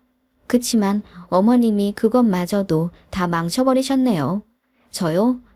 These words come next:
이제 어머님 배로 안 갑니다. 어머님도 제 집에 감히 못 오시고요. 작은 애 고등학교만 졸업하면 바로 이사 가려고 남편과 계획도 짜놓았어요.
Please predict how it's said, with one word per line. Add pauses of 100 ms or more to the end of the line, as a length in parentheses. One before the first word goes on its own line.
(240)
이제
어머님
배로
안
갑니다. (500)
어머님도
제
집에
감히
못
오시고요. (720)
작은
애
고등학교만
졸업하면 (280)
바로
이사
가려고 (300)
남편과
계획도
짜놓았어요.